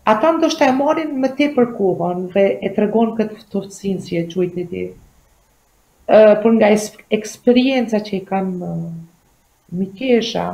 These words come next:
zvicrane, ose kanë kaluar ku, derisa të kanë pranuar. Por në momentin kur të pranojnë, mendoj që, që janë plotësisht me ty.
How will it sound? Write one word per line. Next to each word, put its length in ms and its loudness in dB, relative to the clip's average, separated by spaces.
zvicrane, 720 -6
ose 240 0
kanë 240 0
kaluar 480 4
ku, 180 2
derisa 420 0
të 160 -8
kanë 240 -6
pranuar. 680 -4
Por 140 4
në 100 4
momentin 480 2
kur 140 -2
të 160 2
pranojnë, 840 -2
mendoj 400 4
që, 260 2
që 80 -6
janë 240 0
plotësisht 560 -6
me 160 -8
ty. 160 -8